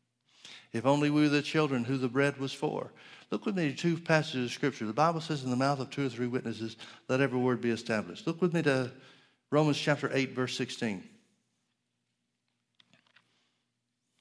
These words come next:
Romans chapter eight, verse sixteen. Paul is writing by the Holy Ghost, and he says in verse fifteen, "For you have not received the spirit of bondage,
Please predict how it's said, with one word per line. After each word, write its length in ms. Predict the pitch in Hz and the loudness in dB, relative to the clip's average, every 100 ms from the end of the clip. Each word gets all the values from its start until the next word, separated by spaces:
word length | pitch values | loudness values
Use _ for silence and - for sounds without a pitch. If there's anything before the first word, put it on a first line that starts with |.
| _ _ _ _ _ _ _ _ _ _ _ - - - | _ _ _ _ _ _ _ _ _ _ _ -20 -20 0
Romans 260 | 147 175 | 2 4
chapter 320 | 165 165 151 147 | 4 2 2 2
eight, 200 | 147 147 | 0 2
verse 220 | 147 147 | 0 0
sixteen. 440 | 123 - 123 98 | -4 -2 -2 -2
Paul 680 | - 180 165 131 160 - - _ _ _ _ _ _ _ _ _ - | 4 6 8 6 2 -6 -20 _ _ _ _ _ _ _ _ _ -10
is 160 | 107 - | -6 2
writing 300 | 143 156 143 | 2 4 4
by 140 | 139 | 4
the 120 | 131 | 4
Holy 240 | 131 135 127 | 2 2 2
Ghost, 580 | 147 135 131 - - - _ _ _ _ _ _ _ _ _ _ _ _ - _ _ _ - | 2 2 0 -6 -14 -20 _ _ _ _ _ _ _ _ _ _ _ _ -20 _ _ _ -4
and 100 | 117 | 0
he 60 | |
says 580 | 120 - 185 147 143 143 | 2 6 8 8 6 4
in 140 | 135 127 | 0 2
verse 200 | 147 147 | 0 0
fifteen, 460 | 147 143 147 131 | -4 -2 0 0
"For 100 | 127 | 0
you 200 | 131 160 | -2 2
have 100 | 151 | 2
not 240 | 139 156 151 | 4 2 2
received 380 | 131 - 151 | -2 0 0
the 80 | 131 | -2
spirit 320 | - 147 143 | -4 0 2
of 140 | 127 113 | 0 4
bondage, 720 | 156 185 131 110 127 - | 6 6 4 2 0 -6